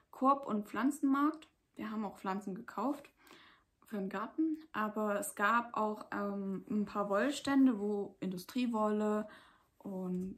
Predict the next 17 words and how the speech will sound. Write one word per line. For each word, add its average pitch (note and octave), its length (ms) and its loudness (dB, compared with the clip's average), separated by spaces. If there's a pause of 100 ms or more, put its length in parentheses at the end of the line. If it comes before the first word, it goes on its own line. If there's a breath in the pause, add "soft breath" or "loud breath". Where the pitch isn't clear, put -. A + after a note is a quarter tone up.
(120)
ähm, F#3 300 -6
ungefärbte A#3+ 720 8
Wolle G#3 320 2
von F#3 240 -2
Schafen C#4 360 0
verkauft A3+ 540 -4
wurde G#3+ 320 -4 (340 loud breath)
und A3+ 300 0
auch G#3 280 0
eine, G3+ 580 0 (500 loud breath)
ähm, F#3 480 -4
Handspinnerin, C4+ 880 2
die G#3 160 -8
gesponnene A#3+ 640 0
Wolle C4 200 -2
verkauft C#4 560 -8
hat. D#4 220 -6